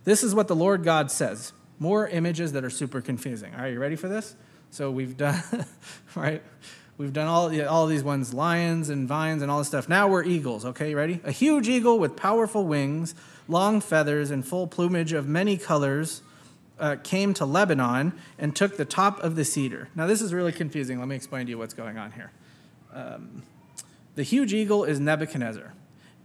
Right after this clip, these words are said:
The huge eagle comes to Lebanon is a really weird thing, but that's actually a reference to Jerusalem. Because Lebanon was where all the, f-, was like the forest of Lebanon. You've heard that in the Bible.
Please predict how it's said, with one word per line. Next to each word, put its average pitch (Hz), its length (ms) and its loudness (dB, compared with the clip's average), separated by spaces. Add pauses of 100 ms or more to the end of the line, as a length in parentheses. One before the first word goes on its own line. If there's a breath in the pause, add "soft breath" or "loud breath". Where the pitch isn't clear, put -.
(120)
The 147 140 -8
huge 214 280 0
eagle 196 280 0
comes 247 440 0
to 160 100 -4
Lebanon 139 640 -2
is 151 140 -6
a 139 40 -2
really 190 240 0
weird 170 320 -2
thing, 143 200 -4
but 131 100 -6
that's 147 180 -2
actually 143 360 -4
a 127 60 -2
reference 131 360 -6
to 131 120 -10
Jerusalem. 127 600 -8 (440 loud breath)
Because 139 360 -6
Lebanon 147 760 0 (100)
was 143 160 -6
where 156 220 -4
all 180 240 -2
the, 185 140 -2
f-, - 360 -12
was 165 320 -6
like 143 180 -8
the 135 80 -10
forest 175 440 -2
of 131 140 -4
Lebanon. 147 440 -2
You've 120 120 -4
heard 135 140 -6
that 139 60 -4
in 131 60 -6
the 131 60 -6
Bible. 135 340 -6